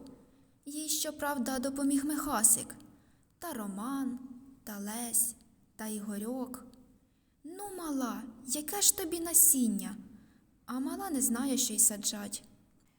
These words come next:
Посадити б їй солодкі дині, що під сонцем, як свинки, лежать, чи червону моркву,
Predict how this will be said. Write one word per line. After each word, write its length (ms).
Посадити 520
б 80
їй 120
солодкі 480
дині, 640
що 180
під 200
сонцем, 440
як 160
свинки, 480
лежать, 520
чи 120
червону 460
моркву, 800